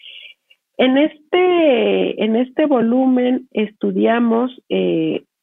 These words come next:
o lo materializamos o lo concretizamos, eh, a través de el estudio de pl-, de, de planes, eh,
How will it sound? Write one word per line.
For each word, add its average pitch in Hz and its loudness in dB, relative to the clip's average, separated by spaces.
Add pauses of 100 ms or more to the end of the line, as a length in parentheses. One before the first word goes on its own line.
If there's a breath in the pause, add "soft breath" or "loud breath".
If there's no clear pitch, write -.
o 156 -4
lo 180 0
materializamos 180 -2
o 190 0
lo 175 0
concretizamos, 175 -4
eh, 156 -8 (1120)
a 190 0
través 196 0
de 208 0
el 180 -2
estudio 185 -4
de - -6 (100)
pl-, 185 0
de, 175 -4 (100)
de 160 -4
planes, 220 0 (520)
eh, 76 -6